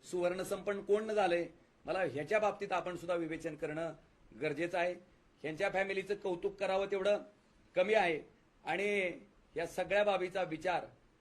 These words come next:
आपण करावा. ह्या तेरणा पब्लिक चॅरिटेबल ट्रस्टच्या प्रॉपर्टीज, ह्याचा जे ट्रस्टचा मूळ उद्देश होता ते ग्रामीण भागात करण्यासाठी होता, ह्या भागात, तेरणा नगर भागात करण्यासाठी होता, डोकी भागात करण्यासाठी होता. मग प्रॉपर्टीज कोपर,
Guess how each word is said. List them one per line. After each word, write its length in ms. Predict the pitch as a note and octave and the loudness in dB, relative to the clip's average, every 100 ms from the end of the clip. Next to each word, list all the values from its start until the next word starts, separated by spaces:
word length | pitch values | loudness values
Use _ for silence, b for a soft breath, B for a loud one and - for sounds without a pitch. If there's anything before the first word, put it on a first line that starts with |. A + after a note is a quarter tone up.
| - | -10
आपण 280 | - - F3+ | -8 -6 -4
करावा. 380 | F3 E3+ F#3 F#3+ - _ - _ - - | -2 0 0 -2 -8 _ -20 _ -16 -2
ह्या 300 | F3+ G#3 G#3 G3+ | 2 4 2 2
तेरणा 280 | F#3+ F3+ G3+ | 2 2 0
पब्लिक 320 | G3 F3+ F#3 | -2 -4 -2
चॅरिटेबल 440 | G3+ F#3 F3+ G3 | 0 0 0 -2
ट्रस्टच्या 400 | F#3 F#3+ - G3 | -2 -4 -2 -2
प्रॉपर्टीज, 640 | G3 G3 F3+ F#3 F3+ E3+ - - _ _ _ _ _ - | 0 0 0 -2 -4 -6 -8 -20 _ _ _ _ _ -2
ह्याचा 200 | F#3 A#3 | 2 4
जे 120 | B3 | 2
ट्रस्टचा 480 | B3 A#3+ A#3 - B3 | 2 0 0 2 0
मूळ 180 | A#3 B3 | 2 0
उद्देश 420 | A#3 F3 A#3+ A#3+ | 0 4 4 6
होता 440 | A#3 A3 F#3 G3+ - - _ _ | 4 6 4 0 -6 -20 _ _
ते 80 | G3+ | 0
ग्रामीण 440 | F3 A3 A#3 C4 B3+ | 2 4 4 4 4
भागात 260 | B3 B3+ B3+ | 4 4 2
करण्यासाठी 460 | B3+ B3+ A#3+ A#3+ B3 | 2 2 2 2 2
होता, 360 | A#3 E3+ B2+ - - - - - | 2 0 -4 -8 -20 -20 -20 -2
ह्या 140 | F3+ A3 | 2 6
भागात, 340 | G#3+ A3 B3 A#3+ A3+ | 6 6 6 4 0
तेरणा 300 | A3+ A3+ A#3+ | 0 2 2
नगर 280 | A#3 A#3+ | 2 2
भागात 340 | G#3 G#3+ G#3+ A#3 A#3 | 4 4 4 4 2
करण्यासाठी 440 | A#3 A3 A#3 A3 | 0 2 2 4
होता, 240 | A3+ G#3+ | 2 4
डोकी 300 | F#3 A3 A#3 | 4 2 2
भागात 240 | A#3+ A#3 A#3 | 2 2 2
करण्यासाठी 520 | A#3+ A#3 G#3+ A3+ A3 | 0 -2 0 0 4
होता. 420 | G#3 G#3 D#3+ - b b b - | 4 4 0 -2 b b b -6
मग 160 | F#3+ | -2
प्रॉपर्टीज 760 | G#3 - A3+ G#3+ A3+ A3 B3+ B3 | -2 4 4 6 2 2 0 0
कोपर, 360 | - G#3 A3 | 0 0 0